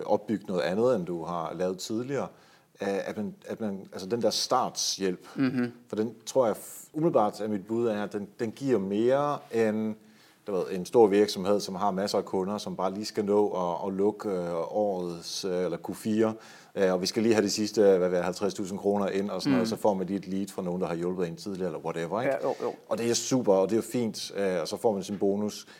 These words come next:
Speaker 1: men det hele skal nok gå, øh, uanset hvad. Men, men i den situation, hvor du er, hvor der, altså, hvor du stiller, sætter meget på spil,
Speaker 2: Mhm.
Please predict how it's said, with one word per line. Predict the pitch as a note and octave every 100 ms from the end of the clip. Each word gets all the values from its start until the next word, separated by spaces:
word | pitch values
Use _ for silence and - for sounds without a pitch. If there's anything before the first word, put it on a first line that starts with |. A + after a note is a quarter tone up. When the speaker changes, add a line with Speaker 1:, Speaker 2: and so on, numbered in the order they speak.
| _
Speaker 1:
men | G#2
det | G#2
hele | G#2+ A#2
skal | -
nok | G#2+ G#2+
gå, | A2+ G#2+ F#2+
øh, | F2+ G2
uanset | A2 F#2+ E2+
hvad. | D#2+ F2
Men, | F#2 G2+
men | A2
i | A2+
den | B2
situation, | A2 A2 A#2+ A2+
hvor | F#2+
du | D3 C#3+
er, | G#2
hvor | G#2 F#2+
der, | F#2 - - -
altså, | A2+
hvor | A2+
du | A2+
stiller, | B2+ G2+ -
sætter | A#2 G2
meget | A2 C3+
på | C3
spil, | - D#3+ - -
Speaker 2:
Mhm. | C#3 C3+